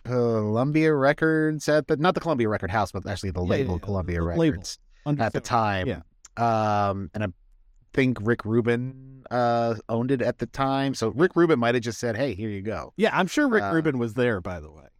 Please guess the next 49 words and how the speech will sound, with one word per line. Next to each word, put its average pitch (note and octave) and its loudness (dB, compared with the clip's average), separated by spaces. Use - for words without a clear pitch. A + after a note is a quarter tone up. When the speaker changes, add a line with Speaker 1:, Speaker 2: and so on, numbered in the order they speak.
Speaker 1:
He C#3+ 4
was. C3 4
I G#2 0
think B2 -2
I A2+ 4
saw A#2 0
him A#2+ 2
Speaker 2:
Oh, A#2 0
Speaker 1:
talking A#2 -2
Speaker 2:
he - -8
saw - -14
Speaker 1:
backstage G#2+ 0
Speaker 2:
him. G#2 0
Speaker 1:
to F2+ -6
Kevin F#2+ -4
Owens. F2+ -6
Speaker 2:
Okay. A2 -4
Speaker 1:
Yeah. G#2 0
<laughs> B2+ 0
In D3 0
a B2 2
backstage, G#2+ -2
uh, F#2+ 2
Instagram F2 -4
or F2 -6
something - -6
like D2+ -8
that. B1+ -2
Speaker 2:
So - -8
then E4+ 2
they F#4 4
get C#4+ 2
into A#3 0
the G3 0
cell, A#2+ -2
and G3+ 2
it's G#3 0
the F#3 -2
old C4+ 2
cell, F#2 -2
which C3 -4
was B2 -2
cool. G2+ -6
It B2 -10
wasn't D3 -2
the B2 2
Speaker 1:
Okay. A#2 2
Speaker 2:
red C3 0
one. F#2 -6